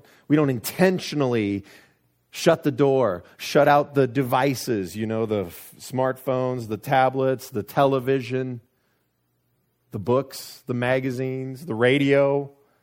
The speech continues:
We don't intentionally quiet ourselves and create a climate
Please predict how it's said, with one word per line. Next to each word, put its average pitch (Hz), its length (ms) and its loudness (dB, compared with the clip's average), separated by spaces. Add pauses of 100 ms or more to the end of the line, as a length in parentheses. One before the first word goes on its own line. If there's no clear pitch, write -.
(1400)
We 156 80 4
don't 156 140 4
intentionally 156 920 2 (180)
quiet 170 480 4
ourselves 131 680 2 (180)
and 131 200 0
create 156 460 2
a 135 100 -2
climate 160 640 0